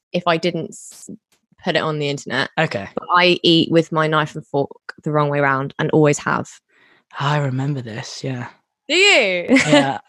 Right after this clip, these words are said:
Speaker 2: I do <laughs> remember this. I,
Speaker 1: <laughs>
Speaker 2: I mean, that is pretty weird. But you're not left-handed?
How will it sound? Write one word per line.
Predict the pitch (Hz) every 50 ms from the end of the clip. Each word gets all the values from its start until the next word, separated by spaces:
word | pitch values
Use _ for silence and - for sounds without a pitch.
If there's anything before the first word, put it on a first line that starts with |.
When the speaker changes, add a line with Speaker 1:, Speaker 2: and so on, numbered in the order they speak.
| - - - -
Speaker 2:
I | 151 160
do | - 160 170
<laughs> |
remember | 160 120 131 139 139 160 160 147 135
this. | 131 139 143 135 - - - - - - - -
I, | 233 220 180 170 196 170 - 214 180 175
Speaker 1:
<laughs> | -
Speaker 2:
I | 180
mean, | 170 185 180 175
that | 185 190 202
is | 180 170
pretty | - _ - 175 160 151 147
weird. | 143 147 147 131 113 104 - - _ _ _ _ _ _ _
But | - 185
you're | 185 185
not | 202 208 202 214
left-handed? | 202 185 - - 196 185 180 160 135 120 107 - - -